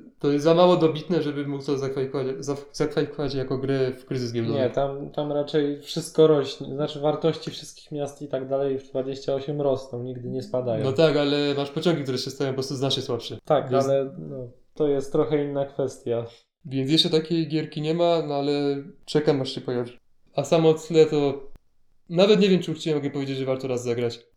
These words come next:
Speaker 1: To, to na pewno nie jest wśród najgorszych gier, w jakie grałem. I jest co najmniej ciekawe, bo po prostu nie jest z-, zwykłym klonem, ale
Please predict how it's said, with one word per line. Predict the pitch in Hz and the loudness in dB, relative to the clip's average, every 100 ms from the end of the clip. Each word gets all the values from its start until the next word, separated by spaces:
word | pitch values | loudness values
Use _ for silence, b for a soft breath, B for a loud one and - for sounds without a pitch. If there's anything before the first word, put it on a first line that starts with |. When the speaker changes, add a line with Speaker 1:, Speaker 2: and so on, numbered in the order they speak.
| _ - | _ 0
Speaker 1:
To, | 220 214 | 4 6
to | 220 | 6
na | 214 220 | 6 6
pewno | 233 202 | 6 4
nie | 175 165 | 4 4
jest | 156 | 6
wśród | 156 | 8
najgorszych | 151 147 143 151 | 10 10 8 4
gier, | 135 131 | 2 0
w | |
jakie | 131 135 | -2 -2
grałem. | 135 151 170 160 - | 0 2 2 0 -10
I | 156 | 0
jest | 156 175 - | 4 4 4
co | 165 | 8
najmniej | 160 160 156 151 - | 8 8 2 0 -8
ciekawe, | - 160 170 160 | 0 4 6 6
bo | 147 147 147 | 6 6 6
po | 143 | 2
prostu | 143 156 | -4 0
nie | 151 | 2
jest | 147 127 131 | 0 -2 -10
z-, | 135 - 131 | -14 -14 -10
zwykłym | 131 151 147 | -6 -4 2
klonem, | 156 160 185 185 - _ _ _ - | 4 6 4 0 -6 _ _ _ -6
ale | 147 135 143 143 143 | 2 4 4 4 4